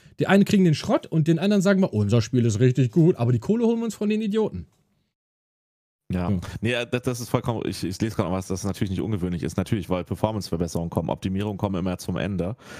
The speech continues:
Speaker 2: Aber das haben die halt auch noch gemacht, als es halt schon in einem gewissen Standard war. Also wie gesagt, das ist auch nur ein Punkt, das mag jetzt nicht so wichtig sein, ne? Wie gesagt, dass sie halt das nur auf diesen High-End-Maschinen gezeigt haben.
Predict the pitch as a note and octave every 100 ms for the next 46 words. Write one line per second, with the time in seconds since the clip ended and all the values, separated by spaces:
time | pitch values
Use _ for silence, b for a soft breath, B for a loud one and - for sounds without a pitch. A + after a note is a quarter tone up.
0 | B - F2+ F#2 G2+ G#2+ F#2+ F2+ F#2 G2
1 | F2+ G2 - F2 F2 - F2+ - C#2+ F2
2 | F2 E2+ F#2 F2+ - F#2 E2+ - D#2 F2
3 | B B B B - F#2+ F2+ F#2+ F#2 F#2
4 | F#2 F2+ C#2+ F#2+ A#2 A#2 F2 - - C2+
5 | - D#2 G2 G#2+ - D2+ G2 F2+ G2+ -
6 | - G#2+ A2 F#2+ G#2 G#2+ _ - F#2 F2+
7 | F2 F#2 - B1+ B1 F2 F#2 - F2 E2+
8 | F2+ E2+ G2 F#2 - - E2 E2 - D#2+
9 | D#2 D#2+ E2+ G2+